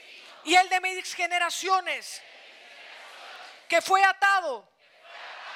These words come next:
por la piedra en bruto y la piedra pulida,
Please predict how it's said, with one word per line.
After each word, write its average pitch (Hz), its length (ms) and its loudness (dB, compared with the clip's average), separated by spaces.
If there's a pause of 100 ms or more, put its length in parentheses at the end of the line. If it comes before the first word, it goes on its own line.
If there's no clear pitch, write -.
(300)
por 339 180 4
la 320 180 -4
piedra 392 360 -2
en 349 140 -8
bruto 403 420 0
y 359 40 -8
la 311 160 -4
piedra 359 400 0
pulida, 349 580 -2